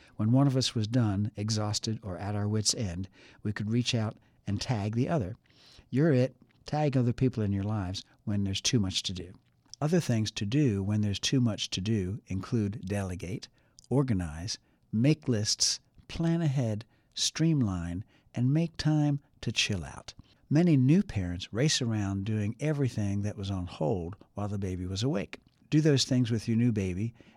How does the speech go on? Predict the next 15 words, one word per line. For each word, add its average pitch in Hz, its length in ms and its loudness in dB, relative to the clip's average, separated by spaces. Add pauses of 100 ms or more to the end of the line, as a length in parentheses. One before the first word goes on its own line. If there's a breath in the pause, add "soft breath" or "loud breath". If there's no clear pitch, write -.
and 98 100 -4
she - 160 2
will 120 80 4
get 117 200 0
used 117 280 2
to 104 380 0 (120)
household 98 640 -4
routines 98 560 -2
and 101 180 -4
not 101 220 -2
scream 131 400 2
for 107 140 -4
your 95 160 -2
attention 104 480 -4
endlessly. 107 480 -2